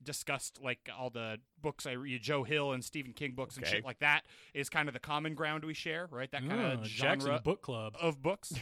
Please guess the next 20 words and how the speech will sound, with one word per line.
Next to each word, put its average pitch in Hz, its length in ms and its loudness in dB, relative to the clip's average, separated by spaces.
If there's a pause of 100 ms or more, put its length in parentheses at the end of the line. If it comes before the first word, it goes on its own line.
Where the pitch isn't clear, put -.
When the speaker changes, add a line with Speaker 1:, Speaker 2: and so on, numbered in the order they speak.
(180)
Speaker 1:
<laughs> - 260 -20
I 139 80 -4
kinda 349 300 4
am. 220 260 4
It's - 120 -12
fun. 226 260 4 (420)
Um, 190 280 8
she 175 220 0
recommended 196 560 2
a - 20 -6
book 160 340 4
called 147 200 2
The 113 80 -10
Broken 147 400 2
Girls 175 320 2
by 131 160 0
Simone 143 500 0
Saint 139 300 -2
James. 151 580 -4 (300)
Speaker 2:
Okay. 92 260 0